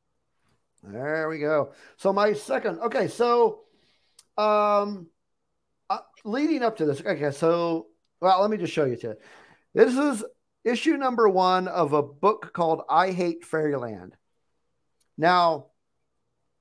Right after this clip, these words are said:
uh, it's written by a guy named Scotty Young, and he had a series a while back called I Hate Fairyland, and then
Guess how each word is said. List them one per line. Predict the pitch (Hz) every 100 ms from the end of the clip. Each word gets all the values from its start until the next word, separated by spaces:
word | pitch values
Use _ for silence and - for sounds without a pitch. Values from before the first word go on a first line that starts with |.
| _ _ _ _ _
uh, | 196 185 180 185
it's | - 170
written | - - 294 302 294 _ 302 -
by | 175 180 180 180
a | 185 190
guy | 160 175
named | 185 170
Scotty | 147 - 170 214
Young, | 208 165 143 143 151 - _
and | 160 160 156 151 151
he | 139 - 220
had | 175 180 220
a | 226
series | - 190 180 175 185 185 - - _ _ _ _ _ _ - -
a | 156
while | 170 170 160
back | 156 160 156 165 - - -
called | 147 139 143
I | 139 135
Hate | 147 -
Fairyland, | 139 131 127 127 139 - _ _ _ _ _ -
and | 156 151 151 147 143
then | 190 214 220 208